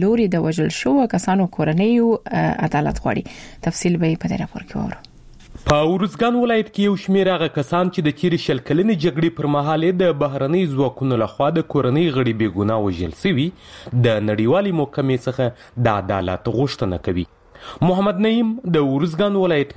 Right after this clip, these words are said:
Speaker 2: مرکز ترینکوټ ښار اړوند د مهرآباد د سیمې اوسیدونکی دی او ادعا کوي چې شاوخوا یولس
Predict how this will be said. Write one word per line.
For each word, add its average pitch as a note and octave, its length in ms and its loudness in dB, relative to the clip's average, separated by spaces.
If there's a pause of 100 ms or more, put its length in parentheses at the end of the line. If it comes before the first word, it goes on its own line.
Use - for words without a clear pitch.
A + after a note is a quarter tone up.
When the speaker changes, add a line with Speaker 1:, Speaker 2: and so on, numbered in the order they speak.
Speaker 2:
مرکز B2 400 -4
ترینکوټ A#2+ 440 0
ښار B2 280 0
اړوند B2+ 380 0
د G#2 180 0
مهرآباد G#2+ 500 -2
د G2+ 120 -6
سیمې A#2+ 240 2
اوسیدونکی D3 640 0
دی E3+ 80 0 (360)
او D#3+ 60 4 (120)
ادعا F#3+ 240 0 (100)
کوي F#3+ 180 0
چې - 180 -14
شاوخوا E3+ 380 0
یولس F#3+ 380 0